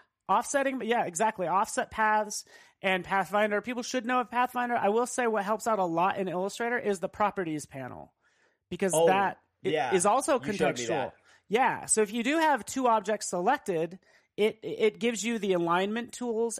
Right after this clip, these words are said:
Speaker 1: and the Pathfinder options within the properties panel. So it serves up the most important things to you to, based on, like, what you have selected.
Speaker 2: That's
Speaker 1: 'Cause
Speaker 2: fantastic.
Speaker 1: we
Speaker 2: Like,
Speaker 1: all
Speaker 2: if you guys
Speaker 1: know
Speaker 2: use properties at all,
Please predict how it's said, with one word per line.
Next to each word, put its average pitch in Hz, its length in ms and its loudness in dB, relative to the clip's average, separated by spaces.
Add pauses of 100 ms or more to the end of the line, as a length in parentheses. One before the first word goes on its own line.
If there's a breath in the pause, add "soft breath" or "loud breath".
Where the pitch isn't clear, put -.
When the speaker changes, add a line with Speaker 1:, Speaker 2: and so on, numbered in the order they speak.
Speaker 1:
and 180 280 2
the 170 60 -4
Pathfinder 170 720 -2
options 156 600 -2
within 175 340 -4
the 160 60 -2
properties 156 600 -4
panel. 120 420 -12 (280 soft breath)
So 220 200 0
it 233 120 0
serves 220 360 0
up 208 140 2
the 185 80 -2
most 175 260 -2
important 160 540 -8
things 156 580 -4 (120)
to 165 80 -4
you 147 520 -4
to, 143 60 -12
based 139 320 -8
on, 131 280 -10
like, 123 300 -8
what 127 220 -12
you 127 100 -12
have 120 200 -12
selected. - 500 -18 (960)
Speaker 2:
That's 131 260 -6
Speaker 1:
'Cause - 140 -12
Speaker 2:
fantastic. 208 240 -2
Speaker 1:
we 226 120 4
Speaker 2:
Like, 240 120 6
Speaker 1:
all 262 220 4
Speaker 2:
if 226 60 -2
you 196 60 2
guys - 0 -
Speaker 1:
know 240 140 4 (140)
Speaker 2:
use 147 60 2
properties 160 440 -4
at 175 80 -6
all, 180 360 -6